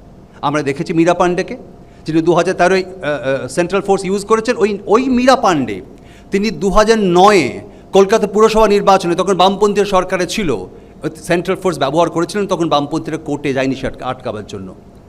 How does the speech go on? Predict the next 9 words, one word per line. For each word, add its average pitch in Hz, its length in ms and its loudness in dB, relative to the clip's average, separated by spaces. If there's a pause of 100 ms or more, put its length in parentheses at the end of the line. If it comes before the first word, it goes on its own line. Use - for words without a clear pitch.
(500)
তারপরে 123 380 -2
বলবো 101 380 -10 (720)
যে 117 100 -10
ব্যক্তিগত 233 840 2 (1120)
পুঁজি 233 280 2
বাড়াবার 190 460 6
জন্য 104 340 -6 (560)
যদি 196 260 4
কোনো 233 560 2